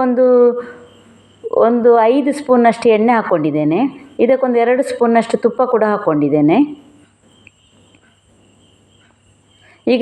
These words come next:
ಇದು ಎಣ್ಣೆ ಕಾಯಲಿ. ಎಣ್ಣೆ ಕಾದಾಗ ನಾವು ನೋಡಿ ಗರಂ ಮಸಾಲಗಳನ್ನೆಲ್ಲ ಹಾಕ್ಕೊಳ್ಳೋಣ. ಚಕ್ಕೆ, ಲವಂಗ, ಪಲಾವ್ ಎಲೆ, ಮತ್ತು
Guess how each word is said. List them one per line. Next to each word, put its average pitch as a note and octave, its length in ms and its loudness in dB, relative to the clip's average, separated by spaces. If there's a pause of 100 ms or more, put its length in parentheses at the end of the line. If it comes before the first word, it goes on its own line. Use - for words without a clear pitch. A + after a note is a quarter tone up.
ಇದು B3 100 2 (100)
ಎಣ್ಣೆ C4 200 2 (100)
ಕಾಯಲಿ. A3+ 440 0 (1600)
ಎಣ್ಣೆ C4 260 2
ಕಾದಾಗ B3 340 0 (100)
ನಾವು A#3+ 160 0
ನೋಡಿ A#3 160 0 (100)
ಗರಂ A#3+ 280 2
ಮಸಾಲಗಳನ್ನೆಲ್ಲ A3+ 760 0
ಹಾಕ್ಕೊಳ್ಳೋಣ. E3+ 480 0 (220)
ಚಕ್ಕೆ, G#3 380 0 (140)
ಲವಂಗ, G3 380 0 (160)
ಪಲಾವ್ G3 420 0
ಎಲೆ, F#3 240 2 (600)
ಮತ್ತು F#3 280 0